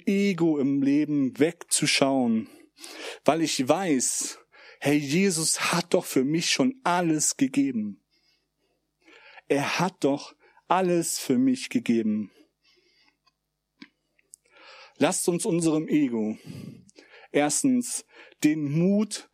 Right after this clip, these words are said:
zum Dienen entgegenstellen. Ein egoistischer Mensch erhebt sich immer selbst im Leben zum Gott.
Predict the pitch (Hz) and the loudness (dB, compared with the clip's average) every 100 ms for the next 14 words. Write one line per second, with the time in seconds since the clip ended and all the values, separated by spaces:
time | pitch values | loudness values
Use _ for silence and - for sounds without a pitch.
0 | - - 156 143 123 135 170 175 156 143 | -20 -2 0 2 0 2 2 4 2 2
1 | 139 143 131 120 110 - 110 104 101 95 | 0 0 2 2 0 0 0 0 -4 -8
2 | - - - _ _ _ _ _ _ _ | -16 -20 -20 _ _ _ _ _ _ _
3 | _ _ - - 135 151 147 185 208 - | _ _ -20 0 2 2 2 0 2 0
4 | - 165 170 175 - 131 160 - - 143 | 0 2 2 0 0 0 0 -2 0 2
5 | 127 123 170 175 - 156 147 151 160 156 | 4 2 2 0 -2 0 2 2 0 -2
6 | - 113 160 170 - - | -2 2 0 0 -6 -16